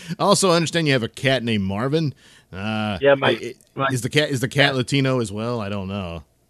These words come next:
Speaker 2: No, no, he, he, he is, uh, he's Italian, and, uh, he's a two bite minimum,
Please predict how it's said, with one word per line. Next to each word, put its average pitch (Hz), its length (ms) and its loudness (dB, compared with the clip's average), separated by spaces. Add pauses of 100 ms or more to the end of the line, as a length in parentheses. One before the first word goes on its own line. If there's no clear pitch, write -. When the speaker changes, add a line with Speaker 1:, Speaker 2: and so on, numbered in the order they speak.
(120)
Speaker 2:
No, 175 520 6
no, 156 440 6
he, 156 220 6
he, 160 400 0 (120)
he 156 300 2
is, 151 140 4 (140)
uh, 135 560 4
he's 147 220 4
Italian, 165 880 4 (180)
and, 139 340 2
uh, 131 420 8 (440)
he's 135 200 0
a 143 80 4
two 190 240 4
bite 165 340 4
minimum, 196 680 2